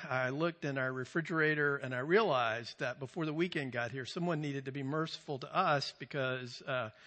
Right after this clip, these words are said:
we were running short of food. And so I re-, thought, "Well, as soon as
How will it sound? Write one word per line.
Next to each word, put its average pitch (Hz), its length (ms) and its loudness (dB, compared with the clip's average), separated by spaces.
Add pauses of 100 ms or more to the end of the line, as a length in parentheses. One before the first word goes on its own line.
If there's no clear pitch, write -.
(320)
we 165 120 0
were 151 100 2
running 156 280 2
short - 400 2
of 190 80 4
food. 233 340 0 (1200)
And 127 120 -8
so 151 440 4
I 143 160 6
re-, 160 280 2 (220)
thought, 147 360 4
"Well, 147 180 2
as 135 80 0
soon 226 180 -2
as 196 120 -2